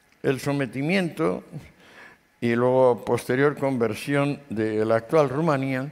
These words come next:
entonces se llamaba Dacia, a manos del emperador Trajano,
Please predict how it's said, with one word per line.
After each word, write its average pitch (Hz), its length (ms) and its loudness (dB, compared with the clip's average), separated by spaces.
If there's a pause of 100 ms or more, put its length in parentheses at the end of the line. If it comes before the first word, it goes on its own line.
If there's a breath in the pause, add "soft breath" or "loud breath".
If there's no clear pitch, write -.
(160)
entonces 127 320 -6
se 131 80 -6
llamaba 120 520 -4
Dacia, 110 640 -2 (560 loud breath)
a 127 100 0
manos 156 440 0
del 139 160 0
emperador 123 500 2
Trajano, 131 500 -2